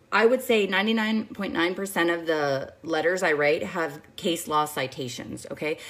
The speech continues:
Usually the only ones that don't are ones that people are just trying to get a primary connection,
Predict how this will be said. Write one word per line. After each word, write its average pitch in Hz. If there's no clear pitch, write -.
Usually 285
the 269
only 202
ones 196
that 156
don't 160
are 185
ones 165
that 156
people 175
are 165
just 160
trying 160
to 156
get 156
a -
primary 151
connection, 175